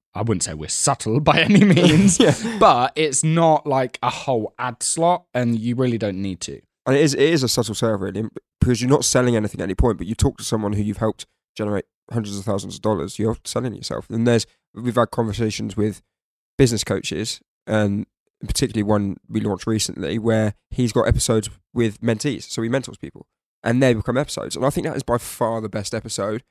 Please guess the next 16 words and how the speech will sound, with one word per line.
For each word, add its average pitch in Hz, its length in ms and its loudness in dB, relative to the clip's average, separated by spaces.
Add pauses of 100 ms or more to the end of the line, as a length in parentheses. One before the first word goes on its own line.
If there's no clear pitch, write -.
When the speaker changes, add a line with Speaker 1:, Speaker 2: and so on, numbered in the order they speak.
(280)
Speaker 2:
because 120 240 -2
you're 120 180 4 (120)
actually 110 420 -2
showing 117 400 0
these 107 140 -6
people 104 220 -4
that - 60 -4
are - 20 -4
interested 113 340 -6
in 117 40 -4
you, 131 180 -2
what 117 280 0
you 110 100 -2
do, 110 220 -2
and 104 120 -8
how 104 120 -8